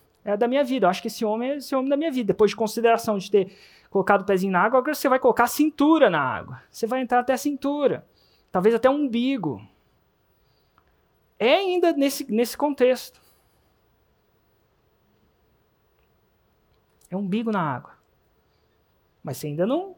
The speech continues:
não casou. E quem é casado sabe que é muito diferente da coisa acontecer. Pezinho, umbigo, algumas pessoas botam até o ombro, mas não pulou na piscina. E aí vem o nível acima desses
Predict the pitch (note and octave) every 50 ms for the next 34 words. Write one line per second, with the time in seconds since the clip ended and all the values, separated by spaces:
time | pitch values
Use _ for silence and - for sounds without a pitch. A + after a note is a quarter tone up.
0 | _ - B3 A3 D4+ F4 E4+ E4 E4+ D4+ C4+ D#3 A#2+ - - - - F3 - -
1 | F3+ E3+ - G3 F3 D#3+ F3+ - G#3+ - - A3 A3+ A3+ - A3+ G3 F#3 F3+ F3+
2 | F#3 F#3+ F#3+ - - F4 F4+ F4+ D#4 B3 F#3+ D3 - D#3 D3+ D3 - D3 C3 A2
3 | - C#3+ C#3 - C#3+ C3+ D#3 D3 - - - - - G#3 G#3 F3+ D#3+ G3 A#3 A#3
4 | G#3+ F#3 F3 D#3+ D3+ F3+ G#3+ A3+ A3 G#3+ G3+ F3+ E3+ D#3 F3 G#3+ A3 G#3+ - G3
5 | - - F#3+ D#3 F#3 F#3+ F#3 F#3+ F3 - A3+ A#3 A3+ A3+ - - - - - _
6 | - E3+ D#3+ E3 G3 A#3 B3 B3 A#3+ A#3+ A#3 A3+ A#3 A#3+ A#3+ - _ _ _ _
7 | - D3+ C3+ B2 D#3 G3+ A3 - D#4+ E4 E4+ F4 D#4+ B3+ G3 D#3 - - C#3+ -
8 | - - C3+ C3 B2 - - - _ _ _ _ _ _ _ _ _ _ _ _
9 | _ _ _ _ _ _ _ _ _ _ _ _ _ _ _ _ _ _ _ _
10 | _ _ _ _ _ _ _ _ _ _ _ _ _ _ _ _ _ _ _ _
11 | _ _ _ _ _ - D3 C#3+ F3+ A3+ B3 G3 E3 F3+ F#3+ G3+ F#3 E3 F3 G#3
12 | A#3 G#3+ D#3+ D3 C3 B2 B2+ B2 - _ _ _ - F#3+ - - - - - -
13 | A#3 C4 C4 A#3+ F#3+ D#3 D#3 D3+ - - E3 D3